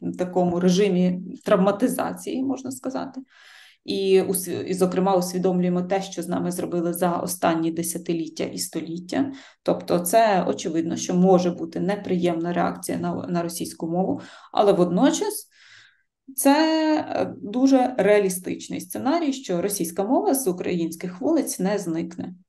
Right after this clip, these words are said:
Тому вболівати за свої мовні права, відстоювати їх і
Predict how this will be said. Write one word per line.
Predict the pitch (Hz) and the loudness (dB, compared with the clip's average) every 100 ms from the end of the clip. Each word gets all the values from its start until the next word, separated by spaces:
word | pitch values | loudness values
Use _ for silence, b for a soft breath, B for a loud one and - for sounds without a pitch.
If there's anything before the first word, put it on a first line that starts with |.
| _ _ | _ _
Тому | - 220 240 359 - - - - _ _ _ _ _ 220 | 0 2 4 2 2 -14 -20 -20 _ _ _ _ _ -6
вболівати | 202 240 247 202 190 | 2 2 4 0 0
за | 170 | -4
свої | 175 180 160 | -4 -2 -2
мовні | 160 165 165 | -2 -4 -4
права, | - 196 285 - - | -2 2 2 0 -4
відстоювати | 180 180 - 165 175 180 - 285 | -6 -6 -4 -2 0 -2 0 0
їх | 349 - - B B B B - | 0 -2 -12 B B B B 0
і | 240 277 311 | 6 6 6